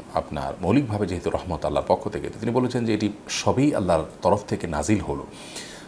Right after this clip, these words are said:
যার কারণে সেটি আমি শরীরে ধারণ করছি।" এখান থেকেই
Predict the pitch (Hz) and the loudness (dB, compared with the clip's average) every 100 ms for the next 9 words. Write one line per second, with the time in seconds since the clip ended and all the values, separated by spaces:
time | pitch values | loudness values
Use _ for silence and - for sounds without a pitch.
0 | - 113 - 139 117 - 95 85 78 76 | 0 2 4 2 0 -2 -2 -2 -4 -6
1 | - 85 69 76 69 69 - 73 - - | -2 0 2 0 -2 -8 -8 -10 -8 -8
2 | 127 117 120 95 | -6 -2 0 0